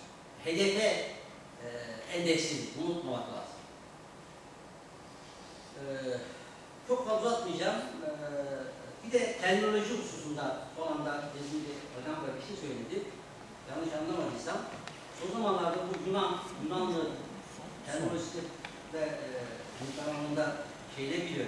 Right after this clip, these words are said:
kendisiyle konuşmuştuk. Bizim, e, mesela Yunanlar diye tabir var. Yunanlar diye kullanılıyor. Son zaman öyle yazılmaya başladı. Yunanlar diye. E, ama bizim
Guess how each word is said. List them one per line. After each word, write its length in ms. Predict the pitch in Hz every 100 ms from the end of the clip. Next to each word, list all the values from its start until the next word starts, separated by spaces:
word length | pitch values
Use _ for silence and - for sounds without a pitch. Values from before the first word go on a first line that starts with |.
| -
kendisiyle 400 | 120 131 - 151
konuşmuştuk. 580 | - 139 139 214 175 196 - - - - -
Bizim, 200 | - 240
e, 760 | 214 - - 139 139 135 127 127 - - - - - - - - - 151 -
mesela 260 | 151 202 151
Yunanlar 480 | 202 220 185 165 196
diye 140 | 208
tabir 300 | 175 165 165
var. 220 | 160 - - -
Yunanlar 460 | 143 160 160 165 143
diye 100 | 135
kullanılıyor. 280 | 135 120 -
Son 120 | 160
zaman 240 | 160 170
öyle 100 | 160
yazılmaya 360 | 165 156 156 151
başladı. 280 | - - - - - - - 139
Yunanlar 460 | 151 151 151 143 113
diye. 100 | 113 - - - - - - - - - -
E, 40 | 113 113 - - - - -
ama 320 | 196 190 - - - - 131
bizim 160 | -